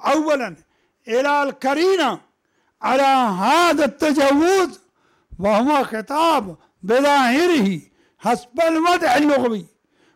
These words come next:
موجه إلى النبي صلى الله عليه وآله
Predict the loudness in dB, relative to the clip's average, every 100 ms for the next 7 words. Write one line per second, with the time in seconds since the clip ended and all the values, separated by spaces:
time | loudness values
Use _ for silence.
0 | -8 0 2 0 -2 -2 0 2 2 2
1 | -2 -8 _ _ _ -2 0 2 0 -2
2 | -4 0 0 0 -2 -2 0 2 2 2
3 | 2 2 2 0